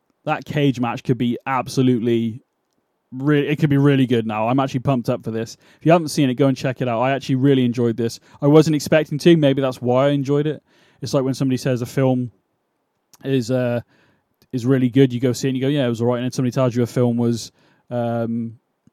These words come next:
crap, and you go and you finally watch it years later and you go, "It was all right.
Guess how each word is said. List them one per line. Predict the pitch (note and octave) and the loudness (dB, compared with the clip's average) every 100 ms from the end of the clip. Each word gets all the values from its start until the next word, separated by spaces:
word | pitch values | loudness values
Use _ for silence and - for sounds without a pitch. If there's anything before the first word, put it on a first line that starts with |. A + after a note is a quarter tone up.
| _ _ _ | _ _ _
crap, | - C#3 C#3+ - - - | -4 -4 -4 -12 -20 -8
and | B2 | -4
you | |
go | A#2+ | 0
and | C3 A#2+ B2 | 0 0 -2
you | B2 | 0
finally | C#3+ B2+ B2 | 0 2 2
watch | B2+ - | 2 0
it | |
years | B2 B2 A#2+ | -2 -2 -2
later | B2 C3 | -2 -2
and | |
you | C3 | -2
go, | D3+ | -2
"It | |
was | F3+ A#2 | -2 0
all | F#3+ | 0
right. | - | 0